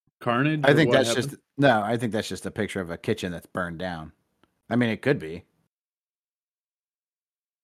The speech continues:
Speaker 1: You know what kinda gross is, like, you see these videos and stuff,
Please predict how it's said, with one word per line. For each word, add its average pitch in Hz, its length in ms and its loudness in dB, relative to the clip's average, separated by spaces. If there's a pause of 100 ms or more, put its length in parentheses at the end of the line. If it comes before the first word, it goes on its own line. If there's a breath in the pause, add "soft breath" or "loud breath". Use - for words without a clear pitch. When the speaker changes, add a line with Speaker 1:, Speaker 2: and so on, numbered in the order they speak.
(720)
Speaker 1:
You 143 80 6
know 202 60 8
what 196 100 2
kinda 180 160 4
gross 143 280 2
is, 123 160 -2
like, 120 160 2
you 123 140 2
see 147 280 4
these 113 440 0
videos 123 420 2
and 123 140 -8
stuff, 127 340 -2